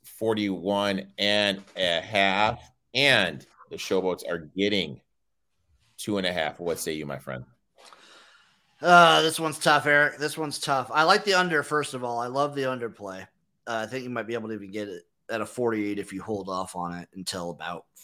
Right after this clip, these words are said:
Speaker 2: Friday. But I like the under forty-one and a half. If I gotta pick a spread, I think the Maulers are a better team at the moment. I think both these teams are kind of hot right now,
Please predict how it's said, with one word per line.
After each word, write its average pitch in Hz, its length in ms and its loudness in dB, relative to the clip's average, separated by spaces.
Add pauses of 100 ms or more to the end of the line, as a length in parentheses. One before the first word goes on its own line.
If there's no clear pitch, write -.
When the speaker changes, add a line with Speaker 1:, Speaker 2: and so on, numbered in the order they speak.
Speaker 2:
Friday. 76 560 -10 (500)
But 71 320 -10 (240)
I 98 100 2
like 127 200 6
the 147 80 4
under 143 160 6
forty-one 131 540 4
and 117 100 -2
a 113 40 2
half. 113 500 0 (880)
If 123 120 -2
I 139 120 6
gotta 165 300 10
pick 175 200 4
a 165 60 0
spread, 147 720 6 (340)
I 104 80 -2
think 135 140 2
the 139 40 -2
Maulers 131 440 4
are 135 100 4
a 120 100 0
better 127 220 2
team 131 260 -4
at 131 100 -8
the 139 100 -2
moment. 135 460 -2 (120)
I 107 160 -6
think 123 380 -10
both 127 200 0
these 131 160 -8
teams 131 240 -8
are 117 80 -6
kind 120 220 -6
of 85 80 -10
hot 160 460 6
right 180 200 4
now, 175 380 0